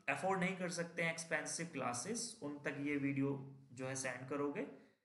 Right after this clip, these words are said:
and जिससे कि वो easily इसको install कर सकें सैप जीयूआई को। And अपना,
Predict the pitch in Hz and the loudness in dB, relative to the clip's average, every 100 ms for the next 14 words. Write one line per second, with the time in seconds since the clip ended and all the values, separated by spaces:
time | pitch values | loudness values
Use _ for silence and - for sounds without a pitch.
0 | _ _ 139 135 147 165 170 170 156 156 | _ _ -4 0 0 0 2 2 2 2
1 | 151 160 160 165 147 - 165 143 135 135 | 2 2 2 2 0 0 0 0 2 2
2 | 139 139 143 156 143 151 - 139 135 139 | 2 2 -2 -2 -2 -2 2 2 2 0
3 | 139 139 139 196 240 - - - _ _ | 2 2 0 0 0 0 -14 -20 _ _
4 | - 139 151 160 - - 139 139 160 170 | 2 6 6 6 0 -4 -4 -2 2 6